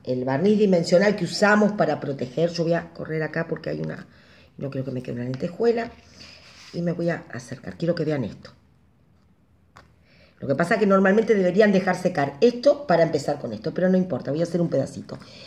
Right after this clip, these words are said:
Me van a rellenar toda la letra con el barniz transparente dimensional. ¿Qué va a pasar? Que cuando esto se seque, la letra se va a notar el color de base que usé, que es el azul,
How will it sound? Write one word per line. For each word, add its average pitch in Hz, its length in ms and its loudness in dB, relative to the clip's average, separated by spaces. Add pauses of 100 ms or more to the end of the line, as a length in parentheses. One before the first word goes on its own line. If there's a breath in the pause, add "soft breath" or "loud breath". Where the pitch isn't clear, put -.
(340 loud breath)
Me 202 160 8
van 269 160 6
a 262 60 6
rellenar 208 640 2
toda 269 300 6
la 190 120 4
letra 190 500 2 (420)
con 156 200 0
el 147 120 0
barniz 156 340 0
transparente 143 680 -2
dimensional. 127 600 -6 (600 soft breath)
¿Qué 247 140 4
va 262 80 4
a - 80 0
pasar? 127 300 -2
Que - 120 -6
cuando 120 260 -2
esto 127 240 0
se 254 200 2
seque, 254 500 2 (720 soft breath)
la - 200 4
letra 180 340 4
se - 160 -4
va 160 80 2
a - 20 2
notar 160 280 2
el 170 100 2
color 151 320 0
de 175 80 4
base 165 320 2
que 175 120 -2
usé, 165 240 0
que 170 80 -4
es - 120 -8
el 147 120 -4
azul, 156 360 -6